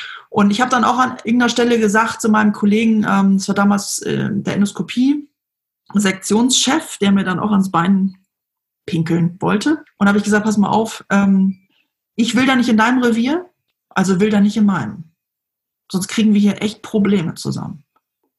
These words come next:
Und das war, er hat dann noch ein bisschen gegrummelt und hat sich dann auch bei seinen Assistenzärzten über mich ausgekotzt. Das <laughs> hab ich, das hab ich natürlich mitgekriegt, ne? So groß war die Abteilung ja nicht.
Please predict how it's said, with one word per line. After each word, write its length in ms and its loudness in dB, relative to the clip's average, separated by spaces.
Und 160 2
das 200 0
war, 240 2
er 60 2
hat 100 0
dann 80 2
noch 100 0
ein 60 4
bisschen 260 2
gegrummelt 540 0
und 120 0
hat 140 0
sich 140 0
dann 120 2
auch 140 -2
bei 140 -2
seinen 180 0
Assistenzärzten 760 -2
über 120 -2
mich 180 -2
ausgekotzt. 540 -4
Das 120 -4
<laughs> 300 -2
hab 80 2
ich, 240 -2
das 140 -6
hab 40 2
ich 120 2
natürlich 260 0
mitgekriegt, 640 -2
ne? 240 0
So 220 -4
groß 260 -2
war 80 0
die 80 2
Abteilung 340 0
ja 120 0
nicht. 240 -2